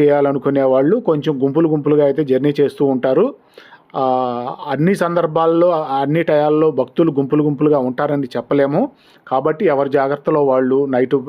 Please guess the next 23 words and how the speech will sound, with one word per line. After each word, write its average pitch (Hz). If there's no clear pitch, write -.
జర్నీ 131
చేయటం 135
అంటే 127
మంచిది. 123
వీరభద్రస్వామి 156
టెంపుల్ 143
దాటిన 139
తర్వాత 135
ఇక 147
అక్కడి 160
నుంచి 165
అయితే 175
రెండు 139
కోనేరులు 156
అయితే 147
వస్తాయి. 147
ఆ 143
కోనేరులో 156
ఒకటి 143
మామూలుగా 143
వాడుకునే 139
వాటర్ 127
ఉంటుంది, 127